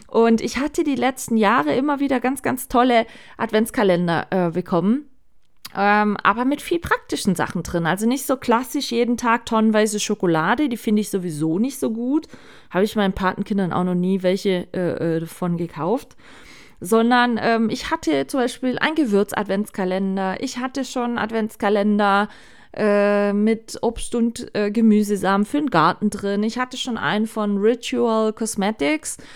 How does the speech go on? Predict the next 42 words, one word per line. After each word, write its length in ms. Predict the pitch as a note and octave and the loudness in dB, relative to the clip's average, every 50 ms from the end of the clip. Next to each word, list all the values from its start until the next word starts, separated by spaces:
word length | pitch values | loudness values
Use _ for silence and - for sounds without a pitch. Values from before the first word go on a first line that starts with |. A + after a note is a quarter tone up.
| - - - - - - | -20 -20 -20 -20 -12 -6
Da 100 | G#3 G3+ | -2 0
waren 160 | G3+ G3+ G3+ | 0 0 0
ganz 260 | G3+ G3+ G#3 G#3+ - | 0 0 -2 -2 -4
tolle 240 | - - A3 A3 A3 | -2 0 0 0 2
kosmetische 560 | - C4+ C4 - G#3 F#3 F#3+ G#3 G#3+ - A3 | 0 -2 0 0 0 0 0 -2 -4 -6 -8
Produkte 480 | G3+ - - G#3+ F#3+ G3 - - - G3 | -8 -6 -6 -6 -4 -4 -6 -6 -4 -4
dann 220 | G3 G3 F#3+ G3 | -2 -2 -2 -2
drin 440 | F#3 F3 - G3 G3+ G3+ G3+ G3+ G3 | -4 -6 -4 -4 -2 0 0 -2 -2
und, 200 | - - A#4 G#4 G#4 | -2 0 0 0 0
und, 60 | D#4+ - | 0 0
und. 340 | - B2+ F3 F3 F3+ - | -2 -2 -2 -2 -4 -2
Und 140 | - G#3+ A#3+ | 0 0 2
über 160 | C4 C4+ C4+ | 2 2 0
solche, 360 | B3 B3+ C#4+ D#4 D#4+ D#4+ E4 B3 | 0 0 0 0 0 -2 -4 -4
sowas 320 | C4 C4+ C#4 B3+ B3+ - | -4 -2 -2 -2 -4 -4
kann 160 | - - A3 | -6 -6 -4
ich 120 | G#3+ - - | -4 -4 -6
mir 120 | G3+ - | -8 -4
echt 300 | - - A3 - - - | -4 -4 -4 -4 -6 -6
ein 80 | G#3+ G3 | -4 -4
Loch 180 | G3 G#3 A3 | -4 -2 -2
im 80 | G#3 F3 | -4 -2
Bauch 180 | D#3+ D3+ C3+ | -2 -4 -6
freuen. 520 | - - - D3+ C#3+ B2 D3+ F#3+ A3+ A#3 - - - - - - - - - - - | -8 -10 -10 -8 -6 -4 -2 0 -2 -2 -4 -8 -20 -20 -20 -20 -20 -20 -20 -14 -8
Und 200 | - A3+ A3+ - - - _ - | -8 -8 -8 -8 -14 -20 _ 2
ich 300 | - G#4+ A4+ A4+ - C4+ | 4 4 4 4 2 -2
hab 100 | - - | 0 2
mir 160 | A3 G#3 G3+ | 2 2 4
überlegt, 640 | F#3 F#3+ F#3 F3 E3 F3 F#3+ A3+ D4+ D4+ - - - - - - - - - - - - - | 4 2 2 2 4 4 4 4 4 2 -2 -10 -20 -20 -20 -20 -20 -20 -20 -20 -20 -14 -4
ich 360 | - G3 C4+ D4 - - - | -2 -2 -2 -2 -4 -10 -4
werde 380 | D#3+ F#3 F#3 F3 F#3 G#3 G#3+ - | 0 2 2 4 4 2 2 0
jemanden, 560 | C4+ G#3+ G#3 G#3+ A3+ B3+ B3+ - - A#3 C#4+ | 2 2 2 4 4 2 2 0 -2 -4 -4
mit 160 | C#4+ B3+ G3 | -4 -4 -2
dem 160 | A3 A3 G3+ G#3+ | 0 0 0 0
ich 120 | G#3 G#3 | 0 -2
mich 140 | G3+ G3 - | -4 -2 0
letztens 420 | A3 C4+ D#4 - - F#4 F4+ - | 0 0 0 0 -4 -8 -6 -4
noch 100 | E4 C#4+ | -4 -2
über 160 | C#4 B3+ A#3+ | 0 2 2
Adventskalender 640 | A3+ A3+ - A#3 B3 B3+ - - A#3 A3+ G#3+ G#3 G#3+ G3+ | 0 2 0 -2 -2 -2 -4 -2 -2 2 2 2 2 2
unterhalten 720 | F#3+ F#3 - - C4 D4+ F#4 A#4 A#4 - - G#3+ F3+ D#3+ | 0 -4 -6 -4 -4 -2 -2 -2 -4 -4 -4 -4 -4 -4
habe, 380 | D3 D3+ D#3 E3 F3+ F#3+ A3+ C4 | -6 -6 -6 -6 -6 -4 -2 0